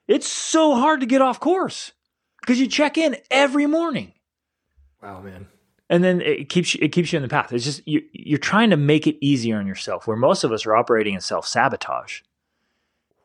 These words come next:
Speaker 1: instead of support.
Speaker 2: Man, that, I'm like, I'm literally mind blown right now. Reading your own journal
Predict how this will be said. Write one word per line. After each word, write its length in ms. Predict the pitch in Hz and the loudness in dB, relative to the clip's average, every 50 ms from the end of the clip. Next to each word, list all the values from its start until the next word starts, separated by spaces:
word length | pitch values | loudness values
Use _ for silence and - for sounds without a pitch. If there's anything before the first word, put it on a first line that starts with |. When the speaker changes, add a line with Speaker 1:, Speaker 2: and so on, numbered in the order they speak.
| _ _ _ _ _ _ | _ _ _ _ _ _
Speaker 1:
instead 320 | - 113 101 - - 101 | -10 -10 -8 -6 -8 -8
of 80 | 85 82 | -8 -10
support. 340 | - - - - - - - _ _ _ _ _ _ _ _ _ _ _ _ _ _ _ _ - | -12 -18 -18 -18 -18 -20 -20 _ _ _ _ _ _ _ _ _ _ _ _ _ _ _ _ -6
Speaker 2:
Man, 180 | 139 147 160 - - _ _ _ _ _ _ _ _ - | -6 -6 -6 -10 -16 _ _ _ _ _ _ _ _ -12
that, 540 | 180 123 143 147 185 - - - _ _ _ _ _ _ _ | -4 -2 -2 -2 -2 -6 -10 -16 _ _ _ _ _ _ _
I'm 140 | - 165 175 | 2 4 4
like, 160 | 185 156 139 | 4 4 2
I'm 160 | 156 135 139 135 135 147 | 2 2 2 2 2 2
literally 380 | 165 165 165 - - 170 160 | 2 2 2 0 0 2 2
mind 280 | 151 139 131 127 127 127 | 2 2 2 2 2 0
blown 220 | 127 120 113 113 | 0 -2 -2 -2
right 140 | 110 107 104 | -4 -4 -6
now. 240 | 104 104 101 120 117 - - - - - _ | -6 -6 -6 -8 -10 -10 -16 -20 -20 -16 _
Reading 680 | - 127 123 127 139 156 170 180 165 202 208 202 208 220 | -4 -2 0 2 4 4 6 6 6 4 4 4 2 2
your 300 | 190 165 156 156 175 - - | 2 4 4 4 2 2 2
own 360 | 156 151 147 165 175 175 165 | 4 6 6 6 4 4 2
journal 560 | 131 131 131 123 123 139 160 180 202 214 196 | 2 2 2 2 4 4 4 4 2 2 0